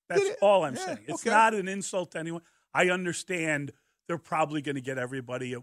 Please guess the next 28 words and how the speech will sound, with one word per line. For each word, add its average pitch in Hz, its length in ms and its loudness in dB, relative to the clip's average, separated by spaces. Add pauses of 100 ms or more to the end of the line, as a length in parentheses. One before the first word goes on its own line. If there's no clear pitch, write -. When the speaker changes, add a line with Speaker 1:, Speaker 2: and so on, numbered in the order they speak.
Speaker 1:
once, 110 340 -12
which - 180 -16
I 120 80 -12
think 117 340 -12 (340)
hides 123 420 -8
some 117 180 -12
people. 110 460 -20
I 123 120 -4
don't - 160 -20
know. - 60 -20 (540)
I'd 170 160 -6
just - 260 -8
like 185 260 0
to 180 140 0
have 156 200 0
each 170 260 -10
guy 143 460 -2 (600)
have 147 140 -2
his 139 160 -8
moment. 190 400 -8 (240)
Speaker 2:
Hmm. 214 60 -4
Speaker 1:
Let's 147 160 -4
have 165 180 -6
a 165 40 -6
celebratory 156 840 -8
introductory 147 720 -14
news 156 280 -12
conference. - 200 -20